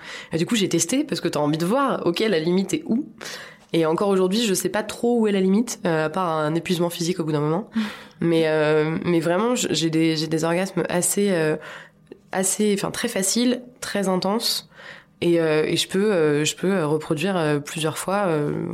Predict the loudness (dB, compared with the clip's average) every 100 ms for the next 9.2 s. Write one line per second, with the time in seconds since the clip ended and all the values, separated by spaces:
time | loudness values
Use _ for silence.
0 | -6 -6 -4 -2 -2 -6 -12 -16 -6 -6
1 | -2 0 0 0 2 0 2 2 0 -2
2 | -2 0 0 0 -2 -8 -14 -10 -6 -4
3 | 0 2 2 2 0 -2 -4 -4 -4 -2
4 | -2 0 -2 -2 0 -2 -2 0 0 0
5 | -2 0 -2 -4 -14 -14 -6 -2 0 2
6 | 2 0 0 -2 -2 0 0 0 0 -2
7 | 0 -2 0 0 2 0 -4 -4 -4 -4
8 | -2 0 2 2 2 -2 -4 -4 2 2
9 | 4 2